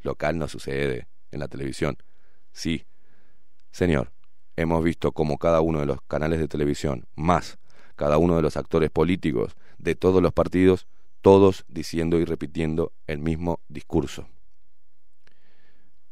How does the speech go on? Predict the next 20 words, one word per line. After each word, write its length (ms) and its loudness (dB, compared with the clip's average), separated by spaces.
A 200 4
pesar 440 6
de 180 0
que 600 -2
hay 220 4
contradicciones 760 2
continuamente 720 0
en 80 0
cada 220 6
una 160 0
de 60 -2
sus 120 -6
palabras, 540 2
igual 440 2
siguen 360 0
afirmando 400 -2
lo 80 -2
mismo. 320 -6
Maxi, 360 0
acotación. 640 0